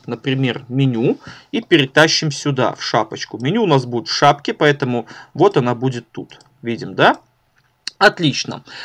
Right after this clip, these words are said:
Так, в контенте у нас будет идти сразу три группы. Это получается наш блок подписки, наши статьи и наш список статей.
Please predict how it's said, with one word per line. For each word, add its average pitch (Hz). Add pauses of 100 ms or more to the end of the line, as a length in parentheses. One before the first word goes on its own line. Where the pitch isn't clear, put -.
(120)
Так, 139
в -
контенте 262
у 185
нас 160
будет 156
идти 147
сразу 143
три 156
группы. 135
Это 123 (300)
получается 131 (100)
наш 139 (160)
блок 143
подписки, 240 (320)
наши 135
статьи 233 (300)
и 214
наш 175
список 147
статей. -